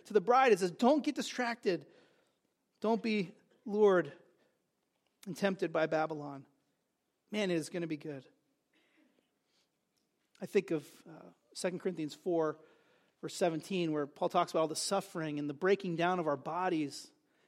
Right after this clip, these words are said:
It's hard. Just living in a broken world, it's hard. Whether it's suffering physically for persecution or suffering,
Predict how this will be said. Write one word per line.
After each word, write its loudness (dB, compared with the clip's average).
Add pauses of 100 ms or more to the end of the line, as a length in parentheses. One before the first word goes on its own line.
It's -8
hard. 0 (220)
Just -12
living 2
in 6
a 4
broken 4
world, 6
it's 2
hard. 0 (500)
Whether 8
it's -2
suffering 4
physically 0
for 0
persecution -2
or 0
suffering, 0